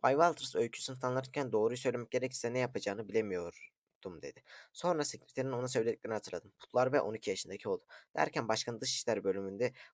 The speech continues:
pul biriktirdiğini söylediğini anımsadım. Dünyanın dört bir yanından gelen pullar. Ertesi gün tekrar uğrayarak ona oğlu için pul getirdiğim yoluna bir mesaj gönderdim.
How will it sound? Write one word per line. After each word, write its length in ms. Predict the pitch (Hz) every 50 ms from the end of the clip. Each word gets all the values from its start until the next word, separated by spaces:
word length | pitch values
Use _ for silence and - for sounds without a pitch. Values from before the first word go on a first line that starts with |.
| _
pul 180 | - 135 131 117
biriktirdiğini 520 | 117 107 101 - _ 101 101 107 107 117
söylediğini 420 | 113 - 101 92 95 92 95 101 92
anımsadım. 420 | 85 73 64 - - - - - _ -
Dünyanın 360 | 107 120 127 127 127 127 127
dört 220 | 143 147 143 _
bir 60 | 110 107
yanından 300 | 104 98 98 107 107 98
gelen 220 | 90 95 95 90
pullar. 280 | _ _ - 69 - _ - - - - - - - - -
Ertesi 420 | - 113 123 - - 147 156 151
gün 240 | 127 131 120 - - _ _ _ _ _ _
tekrar 300 | 147 139 - 120 107 90
uğrayarak 480 | 95 101 107 120 120 113 117 120 -
ona 200 | - 117 117 78
oğlu 220 | 110 117 120 127 127
için 200 | 127 - 127 127
pul 180 | - 131 123
getirdiğim 440 | 110 107 101 - 104 98 107 104 101
yoluna 280 | 98 95 104 113 113 110
bir 60 | 101
mesaj 320 | 101 95 95 - 104 90
gönderdim. 340 | - 82 78 71 - -